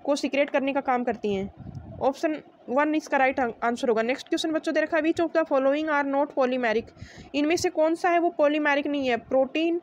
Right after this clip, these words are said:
polysaccharides, lipids और nucleic acid। तो देखिए, protein होते हैं ये amino acid के polymer होते हैं, हमें सभी पता है। Polysaccharides होते हैं ये मोनोसैकेराइड के polymer होते हैं और nucleic acid होते हैं ये न्यूक्लियोटाइड के polymer होते हैं।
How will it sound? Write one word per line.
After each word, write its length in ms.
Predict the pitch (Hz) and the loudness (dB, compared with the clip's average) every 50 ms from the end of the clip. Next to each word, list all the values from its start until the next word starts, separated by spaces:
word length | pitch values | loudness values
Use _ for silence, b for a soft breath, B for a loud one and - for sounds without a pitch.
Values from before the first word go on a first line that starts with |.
| B B B B B B - | B B B B B B 0
polysaccharides, 880 | 277 269 277 302 302 - 294 277 - 277 277 269 262 277 302 - - | 2 2 4 2 2 0 0 0 0 0 2 2 2 0 -2 -2 -2
lipids 540 | 294 269 254 - - 285 311 339 - - - - | -2 -2 -2 -2 -2 -2 -2 -2 -4 -10 -6 0
और 180 | - 262 285 277 | 2 2 2 2
nucleic 340 | 269 254 - 254 262 254 - | 0 -2 -2 -2 -2 0 0
acid। 320 | 240 233 - 233 202 202 B B B B B B B - - - | -2 -2 -2 -6 -6 -6 B B B B B B B -12 -6 -4
तो 80 | 302 | -2
देखिए, 260 | - 311 302 - 359 | 0 0 0 0 -2
protein 400 | 349 - 311 302 302 - 339 359 | 0 2 2 2 2 2 2 2
होते 200 | 359 349 349 330 | 2 2 2 2
हैं 60 | 330 339 | 2 2
ये 160 | 320 349 330 | 2 2 2
amino 400 | - - 262 269 277 285 285 302 | 2 0 0 0 0 0 0 0
acid 260 | 294 294 - 311 294 | -2 -2 -2 -4 -4
के 80 | 302 294 | -2 0
polymer 360 | - 277 262 262 269 277 277 | 0 0 0 0 0 0 0
होते 200 | 262 240 - 269 | 0 0 0 0
हैं, 40 | 262 | -2
हमें 100 | 269 277 | -2 -2
सभी 220 | - 262 233 269 | -2 -2 -2 -2
पता 260 | 247 254 233 - 208 | -2 -2 -2 0 0
है। 140 | 196 202 208 B B B B B - | 0 0 -2 B B B B B 0
Polysaccharides 760 | 277 285 285 330 - 349 330 - 330 311 320 339 359 - - | 0 2 2 2 0 0 0 2 4 4 4 4 4 2 -2
होते 180 | 311 - - 311 | -2 0 2 2
हैं 80 | 320 | 2
ये 120 | 311 320 349 | 4 4 4
मोनोसैकेराइड 760 | 311 302 294 277 311 339 - 349 320 - 294 269 247 254 247 | 4 4 4 2 2 0 0 -2 -2 2 2 2 2 2 0
के 200 | 254 294 294 302 294 - | -2 -2 -2 -2 -2 0
polymer 360 | 285 262 254 262 262 269 277 | 2 2 2 2 0 2 2
होते 220 | 262 220 - - 208 | 0 0 0 -2 -2
हैं 120 | 208 208 | -2 0
और 160 | 208 247 247 | 0 0 2
nucleic 400 | 262 269 285 277 294 311 349 - | 2 0 0 0 0 0 0 0
acid 260 | 339 330 330 339 302 | 0 0 0 0 0
होते 180 | 311 262 - 277 | 0 0 0 -2
हैं 60 | 285 | -2
ये 60 | 294 | -2
न्यूक्लियोटाइड 580 | 277 262 269 262 - 269 285 269 262 247 247 254 | -2 -2 -4 -2 -2 -2 0 0 0 0 0 -2
के 80 | - 269 | -4 -2
polymer 340 | - 254 240 233 233 233 | 0 0 0 0 -2 -2
होते 180 | 226 208 - 196 | -2 -4 -4 -6
हैं। 80 | 196 | -8